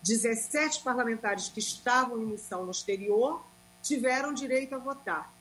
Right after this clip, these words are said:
e que isso fere o regimento interno da Câmara. Portanto, eles pedem a anulação da votação ou a anulação desses dezessete votos. Como a emenda passou por quatro votos, eram necessários trezentos e oito. A emenda teve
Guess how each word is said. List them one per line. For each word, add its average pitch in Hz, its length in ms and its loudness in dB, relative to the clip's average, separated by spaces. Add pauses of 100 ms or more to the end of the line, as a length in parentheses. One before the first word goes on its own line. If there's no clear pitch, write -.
(120)
e 240 100 0
que 277 240 4
isso 320 260 0 (160)
fere 311 380 2
o 311 80 0
regimento 269 640 -4
interno 254 420 0
da 277 120 -2
Câmara. 185 560 -2 (500)
Portanto, 214 680 2 (220)
eles 220 300 2
pedem 196 440 -2
a 208 80 0
anulação 185 640 -4
da 277 220 2
votação 302 720 -4
ou 294 180 2
a 330 100 2
anulação 269 580 -2
desses 269 460 -4
dezessete 262 600 -8
votos. 190 420 -2 (340)
Como 320 200 4
a 311 60 4
emenda 247 340 4
passou 208 320 -2
por - 260 -6
quatro 269 360 2
votos, 220 580 -4 (360)
eram 202 180 0
necessários 226 600 0
trezentos 214 460 2
e 226 80 0
oito. 180 380 -2
A 190 80 -2
emenda 196 400 -4
teve 170 460 -2